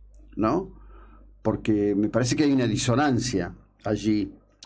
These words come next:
este, en cuanto a cómo la madre declara, las veces que se comunicó, las veces que se interesó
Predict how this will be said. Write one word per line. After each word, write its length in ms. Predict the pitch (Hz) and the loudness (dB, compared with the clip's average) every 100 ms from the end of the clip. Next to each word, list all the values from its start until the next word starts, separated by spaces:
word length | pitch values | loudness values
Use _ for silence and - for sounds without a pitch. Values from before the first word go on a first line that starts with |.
| - | -6
este, 300 | 107 101 - | -2 -2 0
en 60 | 104 | 0
cuanto 300 | 107 101 101 | 0 0 0
a 100 | 98 | 0
cómo 240 | 131 127 | 0 2
la 100 | 123 | 2
madre 300 | 117 123 113 | 2 2 2
declara, 680 | 107 110 135 139 135 117 107 | 0 2 2 4 2 2 2
las 140 | 104 98 | 0 0
veces 240 | 120 120 | -2 -2
que 100 | 120 | -2
se 100 | - | -2
comunicó, 680 | 107 107 107 104 131 131 113 | 0 2 0 2 2 2 2
las 140 | 104 | 0
veces 180 | 113 113 | 0 -2
que 120 | 110 | -2
se 100 | 107 | -2
interesó 800 | 107 104 101 - 135 135 147 | 0 0 0 0 0 2 0